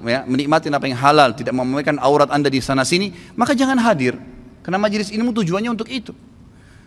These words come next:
Melahirkan orang-orang yang imannya iman tegar, iman baja, yang memang tidak mudah goyah, ikhwas sekalian. Kadang-kadang, subhanallah, baru diminta waktunya untuk sholat malam, kita nggak mau bangun sholat malam. Bagaimana kalau diminta ditumpahkan darah jalan Allah Subhanahu wa taala? Sudah sulit.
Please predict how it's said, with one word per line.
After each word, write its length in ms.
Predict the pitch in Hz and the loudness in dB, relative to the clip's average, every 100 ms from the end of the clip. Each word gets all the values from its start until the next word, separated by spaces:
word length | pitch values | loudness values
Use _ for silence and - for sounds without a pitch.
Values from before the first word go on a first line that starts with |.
| - | -6
Melahirkan 720 | 127 170 165 208 233 208 180 | 2 4 4 2 0 2 2
orang-orang 640 | 151 147 147 156 196 202 170 | 4 2 4 4 4 2 -2
yang 40 | 160 | -2
imannya 400 | 135 147 180 156 | 0 0 -2 0
iman 240 | 127 123 117 | 0 0 -2
tegar, 480 | 120 131 131 95 117 | -4 0 0 -2 -2
iman 320 | 123 120 120 | 0 0 2
baja, 400 | 143 135 113 107 - - | 2 0 0 -4 -4 -12
yang 160 | 175 196 | -4 -2
memang 240 | 233 247 | 0 -2
tidak 160 | 196 170 | -2 -2
mudah 240 | 208 208 | -2 -2
goyah, 320 | 208 254 165 | 0 0 0
ikhwas 320 | 117 - 113 - | -2 -4 -6 -4
sekalian. 440 | 127 110 - - - - - | -4 -6 -8 -18 -20 -20 -16
Kadang-kadang, 480 | - 202 220 247 247 | 0 2 4 2 0
subhanallah, 400 | 202 214 240 240 | 0 0 2 0
baru 240 | 214 254 | 2 2
diminta 400 | 269 247 247 240 | 0 -2 -2 0
waktunya 320 | 220 220 254 240 | 2 0 0 -2
untuk 160 | 202 | -2
sholat 160 | 214 220 | -2 -2
malam, 240 | 247 254 | -2 -2
kita 160 | 233 220 | -2 -2
nggak 160 | 175 | -2
mau 160 | 156 156 | 0 2
bangun 240 | 143 139 | 2 2
sholat 240 | 131 123 120 | 0 0 2
malam. 240 | 127 131 | 0 2
Bagaimana 400 | 208 269 302 285 | 2 2 0 2
kalau 160 | 233 185 | 2 2
diminta 240 | 180 185 | 0 -2
ditumpahkan 560 | 165 156 156 156 160 143 | 0 0 0 0 2 4
darah 180 | 147 139 | 4 4
jalan 220 | 123 127 | 2 0
Allah 260 | 131 127 | 0 0
Subhanahu 400 | 113 110 123 117 101 | -2 -4 -2 -2 -2
wa 40 | |
taala? 260 | 104 98 - | -2 -2 -6
Sudah 240 | - 220 240 | -8 -4 -2
sulit. 400 | 370 381 320 | -2 -4 -6